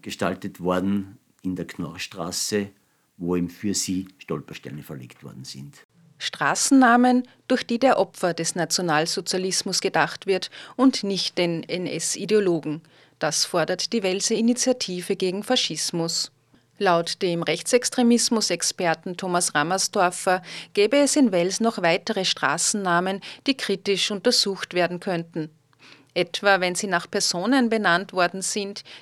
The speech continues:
Speaker 2: die schon vor dem Anschluss beim Bund Deutscher Schriftsteller Österreichs Mitglied waren. Das Bekenntnisbuch österreichischer Dichter ist die bekannteste Publikation dieser N-S-Dichter.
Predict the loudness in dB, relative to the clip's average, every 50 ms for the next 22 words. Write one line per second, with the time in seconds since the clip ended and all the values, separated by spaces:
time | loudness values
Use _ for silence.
0 | _ -4 -2 2 4 4 2 2 0 2 4 4 4 4 0 0 0 0 0 0
1 | -2 -4 -4 -4 -2 -2 0 -2 -2 -4 -8 _ -4 -2 -2 -2 -2 2 2 2
2 | 2 2 0 2 2 2 2 2 0 -2 0 -2 0 0 -2 -4 -2 -2 -2 2
3 | 2 2 2 2 2 0 0 0 0 0 0 2 2 2 2 0 -2 -4 -4 -4
4 | -2 -4 -6 -8 -6 -4 -4 -4 0 0 2 2 2 0 -2 -8 _ _ _ _
5 | _ _ _ -20 -18 -18 -18 -18 -10 _ -4 -4 -2 -2 -2 0 0 0 -2 0
6 | 2 2 2 2 2 -2 -4 -4 -4 -2 -2 -2 -2 0 0 0 2 2 0 0
7 | -2 -4 -4 -2 -2 -4 -4 -6 -8 -8 -8 -4 0 0 0 0 -2 -8 -16 -8
8 | _ -4 -2 -2 0 0 0 -2 2 0 0 0 0 -2 -4 -2 -2 -4 -6 -4
9 | -6 -6 -4 -4 -6 -6 -4 -8 -6 -4 -4 -2 0 0 -2 -2 -2 -4 -4 -2
10 | -2 0 2 2 2 2 2 -2 -2 0 -2 -2 -2 -4 -4 -4 -6 -6 -6 -6
11 | -4 -2 -2 -2 -4